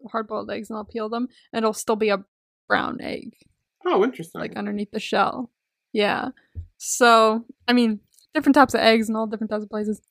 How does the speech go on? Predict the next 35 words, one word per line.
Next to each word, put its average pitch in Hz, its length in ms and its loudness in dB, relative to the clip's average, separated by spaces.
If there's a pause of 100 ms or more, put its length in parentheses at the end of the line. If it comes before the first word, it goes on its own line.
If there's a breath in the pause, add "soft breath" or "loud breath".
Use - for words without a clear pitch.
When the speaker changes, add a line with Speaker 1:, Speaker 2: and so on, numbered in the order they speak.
Speaker 2:
Fair. 151 140 -6 (720)
I 180 120 10
wa-, 202 200 6
my 151 220 6
mom 165 240 4
wants 110 260 2
actually, 117 520 0 (140)
um, 110 240 -2
cracked 123 340 0
egg 120 120 -4
with 101 140 -4
two 110 100 -10
yolks 107 240 -4
in 85 160 -10
it. - 60 -20 (2250 soft breath)
Speaker 1:
Snazzy. 240 840 0 (100)
Speaker 2:
Yeah. 196 260 -8 (280)
Speaker 1:
Jackpot. 269 480 6 (300 soft breath)
Speaker 2:
I 440 200 12
Speaker 1:
<laughs> 381 60 10
Speaker 2:
know. - 260 10
I, 113 160 2
it - 120 -8
must 123 200 -2
have 120 80 -2
been 113 140 -8 (120)
twins 131 200 -4
or 98 40 0
something. 90 280 -10
I 92 80 -8
don't 101 140 -6
know, 95 280 -10
but 90 240 -6 (320)
it - 200 -10 (380)
Speaker 1:
<laughs> 381 440 10